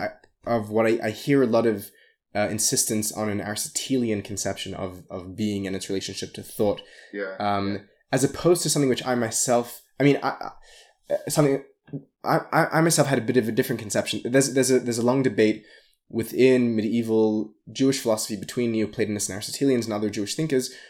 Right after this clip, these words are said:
Speaker 2: Yes.
Speaker 1: where, where they specifically reject Aristotle's metaphysics because Aristotle and following him Maimonides and many others posit the highest principle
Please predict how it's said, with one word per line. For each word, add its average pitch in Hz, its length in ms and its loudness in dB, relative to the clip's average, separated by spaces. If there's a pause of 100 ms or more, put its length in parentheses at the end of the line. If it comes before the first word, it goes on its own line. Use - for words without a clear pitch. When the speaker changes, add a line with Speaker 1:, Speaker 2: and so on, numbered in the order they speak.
(240)
Speaker 2:
Yes. 117 360 -6
Speaker 1:
where, 123 280 8
where 127 200 6
they 131 260 6
specifically 175 540 2
reject 120 500 4
Aristotle's 110 480 0
metaphysics 120 840 0 (460)
because 143 800 4
Aristotle 113 640 4
and 110 200 0
following 107 300 2
him 104 80 -8
Maimonides 113 560 2
and 98 60 -2
many 101 160 -2
others 127 340 4 (320)
posit 139 480 4 (500)
the 117 140 -2
highest 135 560 4
principle 123 540 2